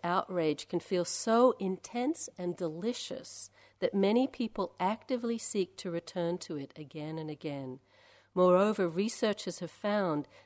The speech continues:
that this, this tendency crosses all boundaries of ideologies.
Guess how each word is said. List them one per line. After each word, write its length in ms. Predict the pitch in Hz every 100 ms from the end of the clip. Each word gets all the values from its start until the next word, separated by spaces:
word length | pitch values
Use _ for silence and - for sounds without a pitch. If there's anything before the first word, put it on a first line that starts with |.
| -
that 180 | 165 -
this, 380 | 165 - - - _
this 300 | 165 - - _ -
tendency 500 | - 240 247 - 160
crosses 460 | - 170 156 165 -
all 300 | 190 226 214
boundaries 640 | 180 170 170 156 135 135
of 100 | -
ideologies. 1200 | 151 151 151 151 143 156 151 143 147 - -